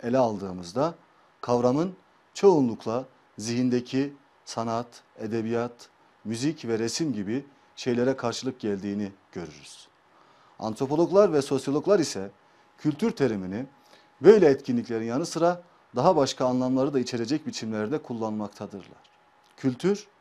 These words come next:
bir toplumun üyelerinin ya da toplumdaki grupların yaşam biçimlerine gönderme yapan bir kavramdır.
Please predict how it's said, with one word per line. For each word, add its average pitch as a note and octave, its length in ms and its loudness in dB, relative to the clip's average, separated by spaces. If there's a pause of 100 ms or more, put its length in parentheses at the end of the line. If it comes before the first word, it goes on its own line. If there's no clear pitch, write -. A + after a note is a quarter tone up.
(440)
bir G#3 100 0
toplumun G#2+ 540 -4 (420)
üyelerinin C#3+ 500 6
ya C3+ 180 2
da B2+ 300 -2
toplumdaki C#3 500 -2
grupların A#2+ 560 -4 (440)
yaşam D3 380 -2
biçimlerine A#2+ 480 -2
gönderme A2+ 460 -4
yapan F#2 440 -8
bir F2+ 120 -10
kavramdır. E2 760 -16